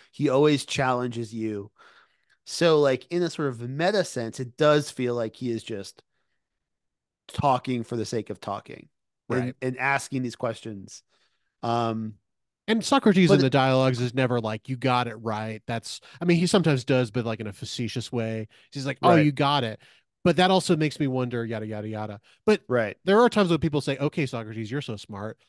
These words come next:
Speaker 2: Like, what is justice?" And then he does the whole Republic. And, right. And then he's like,
Speaker 1: <laughs>
Speaker 2: "Here's, here's my theory of how justice works." And, like,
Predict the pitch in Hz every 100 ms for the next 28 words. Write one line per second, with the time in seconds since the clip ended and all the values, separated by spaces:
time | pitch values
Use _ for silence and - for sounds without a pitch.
0 | _ 127 113 170 185 143 127 104 - 110
1 | - 117 120 117 113 117 104 104 - 113
2 | 107 104 113 104 - - _ _ - 135
3 | - 127 117 113 113 113 113 113 202 285
4 | - 226 170 160 - - - 196 190 160
5 | 147 135 156 147 143 127 123 104 123 123
6 | 123 117 - 113 120 110 113 - - 135
7 | 127 117